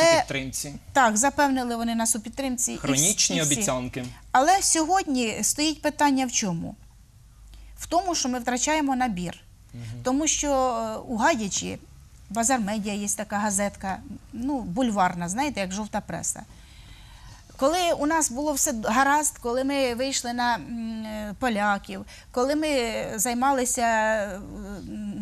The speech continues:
Speaker 2: благодійною роботою атовцям, коли ми вдягали хлопців в армію, коли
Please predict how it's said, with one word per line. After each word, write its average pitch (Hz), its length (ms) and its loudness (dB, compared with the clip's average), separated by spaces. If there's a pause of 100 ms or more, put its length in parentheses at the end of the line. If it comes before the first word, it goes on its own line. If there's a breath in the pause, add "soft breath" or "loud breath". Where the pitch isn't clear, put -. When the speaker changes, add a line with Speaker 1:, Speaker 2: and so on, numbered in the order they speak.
Speaker 2:
благодійною 247 720 0
роботою 220 640 -2
атовцям, 233 640 -2
коли 254 240 -2
ми 285 120 0
вдягали 240 480 4
хлопців 240 600 -2
в 226 80 0
армію, 220 440 0 (280 loud breath)
коли 330 180 4